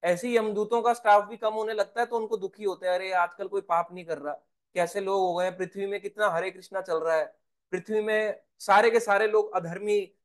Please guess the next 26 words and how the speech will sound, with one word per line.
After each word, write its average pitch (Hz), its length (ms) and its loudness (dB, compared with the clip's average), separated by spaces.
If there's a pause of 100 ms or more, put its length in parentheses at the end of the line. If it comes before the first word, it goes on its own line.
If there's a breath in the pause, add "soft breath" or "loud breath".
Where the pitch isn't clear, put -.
(120)
पापी, 214 680 2 (400)
है 180 80 0
ना, 226 200 6 (320)
द्रोही 208 680 4 (340)
और 190 120 4
कृतघ्न, 214 680 2 (360)
सारे 240 300 6
लोगों 226 300 4
को 220 80 4
पकड़ो, 196 520 -2 (160)
एक 208 180 2
एक 226 180 -12
पकड़ 196 220 -4
के 202 120 -6
लाओ, 185 320 2
अच्छे - 380 -6
लोग 214 220 2
नहीं, 208 120 -2
हमें 180 220 -2
ऐसे 202 240 0
ही 220 60 -4
लोग 208 260 0
चाहिए, 190 220 -6
हमारे 180 340 -4
क्लाइंट 180 320 -6
चाहिए।" 165 360 -20